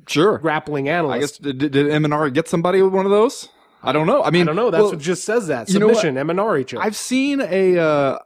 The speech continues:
Speaker 1: I've seen somebody, like, in a regional show before go, like, get a submission basically by using the omoplata to then go into, like,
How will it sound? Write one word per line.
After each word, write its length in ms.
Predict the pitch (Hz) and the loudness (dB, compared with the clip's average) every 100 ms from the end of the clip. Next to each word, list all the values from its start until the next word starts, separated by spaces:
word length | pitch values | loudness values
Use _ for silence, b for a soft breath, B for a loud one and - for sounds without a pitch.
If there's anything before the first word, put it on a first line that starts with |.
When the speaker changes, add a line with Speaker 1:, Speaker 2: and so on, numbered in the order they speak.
| _ | _
Speaker 1:
I've 120 | 151 - | -10 -6
seen 180 | 220 | -4
somebody, 380 | 226 214 180 160 | -4 -4 -2 -2
like, 320 | - 147 139 | -2 -4 -4
in 100 | 135 | -2
a 60 | 135 | -4
regional 480 | 110 143 185 156 127 | -2 -2 -2 -4 -6
show 320 | - 127 113 | -4 -2 -2
before 460 | 110 120 117 113 147 | -6 -4 -2 -2 -6
go, 560 | 127 131 131 127 123 b b _ | -2 2 2 2 -2 b b _
like, 300 | 127 123 151 | -6 -6 -4
get 140 | 143 151 | -4 -4
a 40 | |
submission 600 | - 143 131 135 147 127 | -2 -4 -2 -4 -4 -4
basically 600 | 123 123 131 127 123 120 _ | -2 -4 -6 -6 -4 -4 _
by 80 | - | -6
using 460 | 110 165 196 190 180 | -4 -2 -2 -2 0
the 80 | 160 | -2
omoplata 840 | 156 143 156 139 139 135 131 - | -2 -2 -2 -4 -2 0 0 -2
to 100 | 131 | -4
then 340 | 120 131 131 | -2 0 0
go 280 | 123 131 127 | 2 4 4
into, 240 | 127 123 | 2 0
like, 320 | 117 110 110 | -4 -4 -4